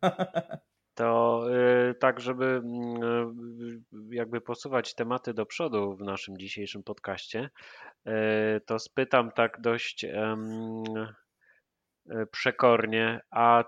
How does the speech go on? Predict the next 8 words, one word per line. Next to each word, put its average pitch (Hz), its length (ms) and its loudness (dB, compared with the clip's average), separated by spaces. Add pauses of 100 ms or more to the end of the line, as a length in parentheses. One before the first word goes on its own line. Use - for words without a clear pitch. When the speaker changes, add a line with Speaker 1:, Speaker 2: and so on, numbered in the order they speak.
Speaker 2:
czy 120 240 -2
w - 160 -12
telewizji 127 920 -2
widzimy 120 520 -2
właśnie 113 580 -2
tych - 500 -8 (160)
najlepszych 113 680 -2
wykonawców 107 840 -6